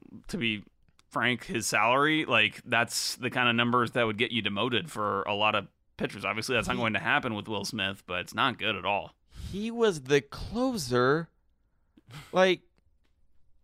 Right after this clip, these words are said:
Speaker 2: how long ago?
Speaker 1: On a,
Speaker 2: You know?
Speaker 1: on a World Series winning
Speaker 2: <laughs>
Speaker 1: team. Like,
Speaker 2: I'm going,
Speaker 1: <laughs>
Speaker 2: I'm, I'm looking at myself being like, 'cause I, like, I remember the conversations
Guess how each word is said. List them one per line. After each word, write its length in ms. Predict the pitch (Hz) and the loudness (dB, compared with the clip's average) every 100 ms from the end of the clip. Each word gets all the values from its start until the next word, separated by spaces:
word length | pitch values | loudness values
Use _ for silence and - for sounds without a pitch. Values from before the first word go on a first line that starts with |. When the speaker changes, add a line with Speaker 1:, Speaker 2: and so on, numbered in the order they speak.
| _ _ _ _ | _ _ _ _
Speaker 2:
how 200 | - 294 | 4 8
long 240 | 302 302 277 | 10 8 6
ago? 260 | 294 302 | 4 4
Speaker 1:
On 60 | - | 4
a, 20 | - | 8
Speaker 2:
You 60 | |
know? 60 | 415 | 8
Speaker 1:
on 60 | 123 | 8
a 60 | |
World 240 | 131 190 180 | 6 6 6
Series 300 | 202 202 165 | 6 6 6
winning 240 | 175 196 | 8 6
Speaker 2:
<laughs> 0 | |
Speaker 1:
team. 380 | 147 175 135 120 - | 8 8 8 4 0
Like, 400 | - 185 165 190 - | 4 6 6 4 4
Speaker 2:
I'm 160 | - 480 | 4 6
going, 180 | - 415 | 6 6
Speaker 1:
<laughs> 60 | 320 | 4
Speaker 2:
I'm, 500 | - 202 - 240 233 | 2 2 4 2 4
I'm 200 | 240 254 | 4 4
looking 200 | 262 254 | 2 2
at 60 | 240 | 2
myself 320 | 226 240 226 196 175 | 4 2 2 -4 -2
being 220 | 202 196 | 0 2
like, 180 | 180 - | -2 -2
'cause 160 | 165 | 0
I, 80 | 143 | 0
like, 160 | - 90 | 0 -2
I 40 | |
remember 380 | 107 110 123 170 | -2 -2 -2 -2
the 80 | 190 | 0
conversations 960 | 185 185 180 220 285 - 135 90 - | 2 0 2 2 2 2 -2 -2 -16